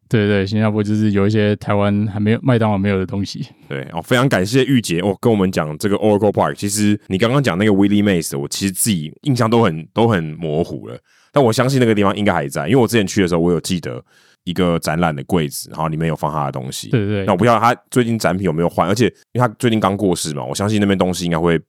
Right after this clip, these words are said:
Speaker 2: 变得更不一样。
Speaker 1: 对，有可能也放一些新的东西，不一定。
Speaker 2: 对，对，对。那非常推荐大家去 Oracle Park。如果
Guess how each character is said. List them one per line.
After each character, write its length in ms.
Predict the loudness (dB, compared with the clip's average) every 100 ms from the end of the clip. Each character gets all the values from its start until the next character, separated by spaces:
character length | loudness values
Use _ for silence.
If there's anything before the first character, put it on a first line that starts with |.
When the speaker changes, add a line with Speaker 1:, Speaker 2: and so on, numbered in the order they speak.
| _ _
Speaker 2:
变 100 | -2
得 80 | -2
更 0 |
不 40 | -2
一 20 |
样。 80 | 0
Speaker 1:
对， 20 |
有 80 | 0
可 100 | 0
能 500 | 0 -2 -2 -2 -4
也 120 | -6
放 200 | -4 -4
一 20 | -2
些 260 | -4 -6
新 200 | -6 -4
的 80 | -4
东 160 | -6 -8
西， 120 | -6
不 120 | -4
一 40 |
定。 100 | -2
Speaker 2:
对， 160 | -2 -4
对， 160 | -6 -8
对。 60 | -4
那 120 | -4
非 160 | 0
常 200 | 0 0
推 180 | 0 0
荐 180 | 2 2
大 80 | 2
家 120 | 0
去 100 | 0
Oracle 400 | -2 -2 0 -2
Park。 220 | -2 -2
如 180 | 2 2
果 260 | 4 2